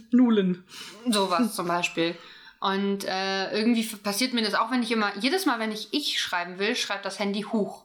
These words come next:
Speaker 1: <laughs>
Speaker 2: Ich hab schon überlegt, ob ich's einfach lasse. Alle gewöhnen sich schon irgendwann dran, dass da Huch steht und dass ich damit gemeint bin.
Speaker 1: Huch, geh einkaufen.
Speaker 2: Das ist so
Speaker 1: Das klingt
Speaker 2: frustrierend.
Speaker 1: alles, als wär's so
Speaker 2: <laughs>
Speaker 1: zufällig passiert.
Speaker 2: Ja. <laughs> Aber das, das, das, äh, fuckt mich ein bisschen ab tatsächlich beim, äh,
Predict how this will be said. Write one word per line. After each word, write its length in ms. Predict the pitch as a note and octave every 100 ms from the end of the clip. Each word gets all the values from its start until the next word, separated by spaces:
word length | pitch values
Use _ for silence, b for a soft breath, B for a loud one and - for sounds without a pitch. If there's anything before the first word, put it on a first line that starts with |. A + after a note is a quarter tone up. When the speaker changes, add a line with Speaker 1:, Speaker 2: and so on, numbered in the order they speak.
| _ -
Speaker 1:
<laughs> 240 | - C4+ - B B B B B B G#3+ A3
Speaker 2:
Ich 120 | B3+
hab 120 | B3 C4+
schon 100 | D4
überlegt, 340 | C4+ A#3+ B3+
ob 60 | B3
ich's 80 | A3+
einfach 220 | G3 G#3
lasse. 540 | G3 F#3 A#3 A#3+ C#4+ - -
Alle 220 | G#3 G#3+
gewöhnen 340 | G#3+ F#3+ A3 C4+
sich 140 | C4+
schon 100 | G3
irgendwann 300 | F3+ F#3 F#3
dran, 180 | F3+ F#3
dass 140 | F#3
da 180 | F#3 F3+
Huch 300 | G#3 C4 C4
steht 360 | - C4 C#4+ A#3
und 140 | G3+
dass 160 | F#3+ -
ich 160 | -
damit 280 | - G#3+ A3+
gemeint 520 | A3+ A3 A3+ C4+ C#4+ -
bin. 260 | C#4 D#4+ - - B B B B B B
Speaker 1:
Huch, 180 | B3 G3+
geh 160 | A3+ G#3
einkaufen. 500 | D#4+ B3 A3+ G3 G#3
Speaker 2:
Das 100 | G#3+
ist 120 | -
so 80 | B3
Speaker 1:
Das 60 | C4
klingt 100 | - C#4 C#4 A3
Speaker 2:
frustrierend. 20 |
Speaker 1:
alles, 200 | A3+ A#3+
als 200 | A#3 C4
wär's 180 | A3+ A#3+
so 380 | B3+ B3+ B3+ - C#4+
Speaker 2:
<laughs> 160 | B3 -
Speaker 1:
zufällig 420 | D4+ F4 A3 A#3
passiert. 420 | A3+ A3 D4+ D4 E4+
Speaker 2:
Ja. 320 | E4+ D#4 -
<laughs> 1200 | D#4 - D#4+ - - - A#4+ - - A#3 - -
Aber 120 | - A3+
das, 200 | A#3+ -
das, 300 | A#3+ - -
das, 280 | - - -
äh, 140 | - G#3+
fuckt 280 | A#3+ A#3
mich 100 | A3+
ein 80 | G3+
bisschen 240 | G3 G3 G3
ab 160 | G3
tatsächlich 520 | - F3+ F3 F#3+ F#3+
beim, 360 | F#3+ F3 F3+ F3
äh, 460 | F#3 F3 F3+ F#3+